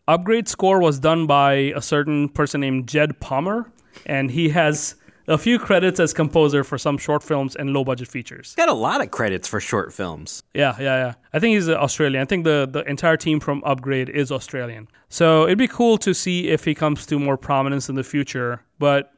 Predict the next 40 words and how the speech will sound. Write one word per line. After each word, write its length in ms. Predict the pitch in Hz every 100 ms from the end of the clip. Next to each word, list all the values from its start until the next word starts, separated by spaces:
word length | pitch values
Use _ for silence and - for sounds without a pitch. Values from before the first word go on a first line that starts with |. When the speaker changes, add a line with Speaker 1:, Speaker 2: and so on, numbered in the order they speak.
| _
Speaker 1:
what 140 | 151
do 60 | 196
you 60 |
think 180 | 196 202
of 240 | 180 156 139
Jed 240 | 156 151
Palmer's 400 | 165 147 143 -
music 380 | 143 156 147 135
in 80 | 127
Upgrade? 420 | 120 127 120 107 _ _
Speaker 2:
I 120 | - 226
think 180 | 320
it's 220 | 349 - 214
really 280 | 202 160
effective. 720 | 131 - 110 - - 65 - - -
It 140 | 160 185
didn't 240 | 302 277 - _ -
capture 460 | - 208 220 -
my 160 | 175 165
attention 720 | 120 - 127 143 - 190 190
throughout. 680 | 175 151 143 117 120 165 - _
The 400 | - 143 131 123 - -
parts 480 | - 226 240 -
of 120 | 202 151
the 100 | 151
film 540 | - - 156 156 151
where 200 | 139 127
I 260 | 120 113 104 - -
noticed 640 | 127 135 151 147 131 -
it 180 | 98 95
or 200 | 104 98
I 80 | 95
felt 320 | 92 120 110
it 120 | 120 92
was 200 | 104 95
most 300 | 104 92 -
prominently 600 | - 120 120 117 80 92
used 640 | 92 110 113 110 107 - -
were 560 | - 110 113 107 107 107
in 640 | 104 107 101 104 98 101